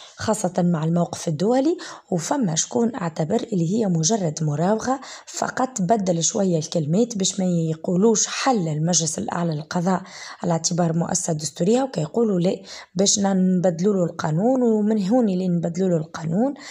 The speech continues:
خلينا نحطوا مجلس مؤقت باش هو يسير الأمور متاع النقل وكل ال-، كل ما يخص معناه المشاغل المهنية متاع القضاة". سمير ديلو من الموقف هذا يقول لك هو تلاعب بالكلام وتلاعب معناها بالألفاظ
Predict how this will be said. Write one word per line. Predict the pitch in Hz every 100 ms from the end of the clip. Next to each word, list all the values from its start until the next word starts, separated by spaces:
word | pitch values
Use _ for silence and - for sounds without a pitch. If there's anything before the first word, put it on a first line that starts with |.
| - -
خلينا | - 220 254 277 302 - - 214
نحطوا | 214 - - 262
مجلس | 247 233 226 233 -
مؤقت | 220 196 196 - 254 220
باش | 220 247
هو | 240
يسير | 220 - 233 226
الأمور | 240 208 175 208 220 - - -
متاع | 208 185 202
النقل | 175 160 - 190 202 202
وكل | 185 185 180 175
ال-، | 175 175 175 175
كل | 285 214
ما | 175
يخص | 156 208 - -
معناه | 180 196
المشاغل | 180 175 - 202 170
المهنية | 170 165 175 196
متاع | 175 175
القضاة". | 170 185 147 170 - - - - - -
سمير | - 269 285
ديلو | 254 277 262 247
من | 233
الموقف | 220 214 214 226 214 175 165
هذا | 180
يقول | 233 - 220
لك | 208
هو | - 226 196
تلاعب | 190 208 214 190 147
بالكلام | 165 151 165 202 277 349 -
وتلاعب | - 196 180 170
معناها | 165 160 185 175 156 - _ _ _ _ _ _ - -
بالألفاظ | 175 185 175 165 - 226